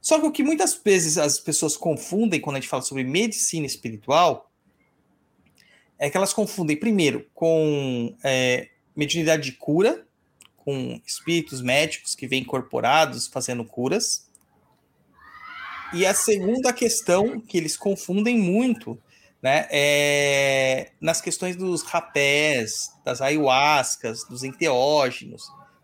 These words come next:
desses tipos de medicina da floresta, né?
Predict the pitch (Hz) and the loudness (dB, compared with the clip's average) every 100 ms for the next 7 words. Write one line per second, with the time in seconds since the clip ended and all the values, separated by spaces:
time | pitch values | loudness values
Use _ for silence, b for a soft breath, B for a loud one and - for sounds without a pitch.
0 | _ 143 196 208 - - 185 - 170 180 | _ 0 0 0 -4 -4 -6 -8 -8 -4
1 | 185 220 214 190 - 202 208 196 190 - | 0 -2 -2 -6 -6 -4 -2 0 -2 -4
2 | 208 190 135 139 - - 98 - - - | -4 0 0 -2 -6 -8 -18 -18 -20 -20
3 | - - - - - 113 117 147 | -20 -20 -20 -20 -16 -10 -8 -8